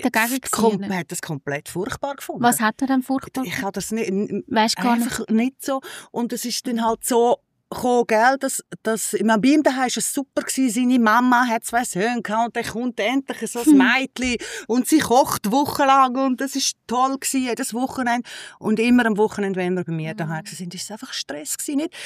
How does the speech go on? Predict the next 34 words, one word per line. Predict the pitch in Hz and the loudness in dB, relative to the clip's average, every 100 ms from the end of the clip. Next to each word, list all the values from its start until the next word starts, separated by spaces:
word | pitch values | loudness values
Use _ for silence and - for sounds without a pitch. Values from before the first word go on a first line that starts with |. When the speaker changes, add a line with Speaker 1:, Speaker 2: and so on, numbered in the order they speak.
| - | 0
Speaker 1:
nicht | 247 - | 2 4
konkreter | 311 294 277 254 208 | 2 2 2 2 4
Speaker 2:
Mhm. | 202 | 2
Speaker 1:
Stress, | 214 226 220 139 - - | 2 2 0 0 -4 -4
weisst, | 160 208 226 | 0 0 0
nicht | 233 262 254 | -2 -2 0
irgendwie, | 262 262 262 214 247 | -2 2 2 2 -2
dass | 233 | -4
er | 233 226 233 202 220 | 0 2 2 -2 -4
irgendwie, | 233 226 226 - | -2 -2 -2 -4
aber | 190 | -8
einfach | 180 - - | -10 -12 -6
die | - | -6
Stimmung | - 339 403 403 | -6 -8 -8 -6
ist | 370 - - | -6 -6 -2
hure | 349 370 370 349 | 0 0 0 -2
schwierig | - 320 359 370 - | -2 -2 0 -2 -6
gewesen | - 370 339 311 | -4 0 0 -2
und | 254 247 247 | -2 -4 -4
es | 233 | -8
ist | - - 269 | -8 -8 -6
so, | 254 233 - - - - - - _ _ - | -4 -6 -8 -20 -20 -20 -20 -20 _ _ -2
ja. | 226 254 311 226 180 - | 0 0 -2 -2 -4 0
Speaker 2:
Also | 247 247 262 | 2 6 6
er | 269 285 | 6 6
hat | 277 - | 4 2
wie | 240 269 - | 2 4 4
eigentlich, | 247 277 311 269 - | 0 4 4 4 0
er | - 262 | 2 4
hat | 262 - | 2 2
dir | 240 | 0
die | - | 4
Botschaft | 240 262 - 226 - | 4 4 2 -6 -6
klar | - 214 226 | 0 4 4